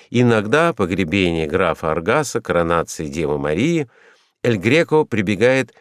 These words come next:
к созданию особого оптического эффекта — закругления линейной перспективы. Разумеется, многие приемы, использованные художником при изображении этого мира, заимствованы Эль Греко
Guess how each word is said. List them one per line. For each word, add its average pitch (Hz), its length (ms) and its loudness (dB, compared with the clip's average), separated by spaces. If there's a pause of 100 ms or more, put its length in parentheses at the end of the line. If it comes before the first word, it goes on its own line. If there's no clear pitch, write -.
(120)
к - 60 -12
созданию 113 600 2
особого 127 600 2
оптического 120 800 -2
эффекта — 113 540 -4
закругления 110 1120 2
линейной 135 640 0
перспективы. 123 1000 -8 (1040)
Разумеется, 143 640 4
многие 135 520 4
приемы, 123 600 2
использованные 101 680 0
художником 101 800 -2
при 107 220 -2
изображении 95 720 2
этого 95 480 -2
мира, 117 460 0 (320)
заимствованы 135 1000 2
Эль 95 200 0
Греко 131 640 0